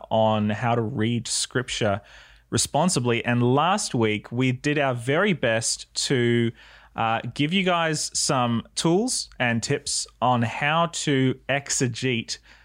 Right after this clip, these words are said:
uh, scripture, specifically the act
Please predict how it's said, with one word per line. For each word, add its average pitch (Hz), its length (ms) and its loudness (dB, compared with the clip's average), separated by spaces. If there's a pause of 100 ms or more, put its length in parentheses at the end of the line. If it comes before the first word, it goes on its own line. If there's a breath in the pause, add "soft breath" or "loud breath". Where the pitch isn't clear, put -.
(220 soft breath)
uh, 110 340 0
scripture, 110 640 -2
specifically 131 1120 -2
the 113 340 -2
act - 460 -4